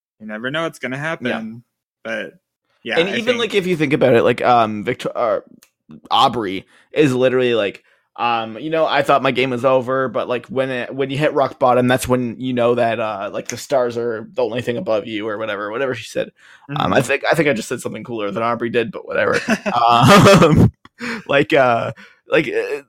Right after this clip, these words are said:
Speaker 2: she did say something along those lines, and that was tied to the unpredictability part. Even though, in my opinion, I don't know, maybe we can talk about this.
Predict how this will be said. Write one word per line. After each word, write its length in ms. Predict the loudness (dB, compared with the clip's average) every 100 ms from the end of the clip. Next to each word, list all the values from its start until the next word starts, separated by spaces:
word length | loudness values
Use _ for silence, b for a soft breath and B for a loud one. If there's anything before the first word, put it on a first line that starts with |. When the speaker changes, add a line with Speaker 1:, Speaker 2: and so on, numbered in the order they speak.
| -12
Speaker 2:
she 160 | -10
did 180 | -8 -6
say 100 | -6
something 260 | -6 -6 -6
along 160 | -6 -8
those 140 | -6
lines, 320 | -6 -6 -12
and 80 | -8
that 180 | -8 -6
was 180 | -8 -8
tied 240 | -6 -6 0
to 40 |
the 100 | 0
unpredictability 680 | 2 0 2 2 4 4 2
part. 280 | 2 0 -2 b b _ _
Even 220 | -8 0
though, 180 | 2 2
in 140 | -2 -4
my 140 | -2
opinion, 400 | -4 -4 -6 -6 -2
I 80 | -2
don't 100 | 0
know, 180 | -4 -6 _ _ _ _ _ _ _ -18
maybe 360 | -8 -6 -4
we 120 | -4
can 100 | -4 -2
talk 160 | 0
about 120 | 0
this. 260 | -2 -2